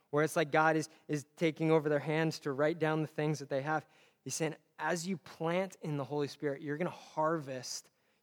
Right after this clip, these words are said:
You're going to. It's fruit. It's not a gift. It's fruit. You're gonna harvest love. You're gonna harvest joy. You're gonna harvest peace.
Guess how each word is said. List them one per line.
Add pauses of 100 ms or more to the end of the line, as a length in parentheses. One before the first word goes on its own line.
You're
going
to.
It's
fruit.
It's
not
a
gift.
It's
fruit.
You're
gonna
harvest
love.
You're
gonna
harvest
joy.
You're
gonna
harvest (380)
peace.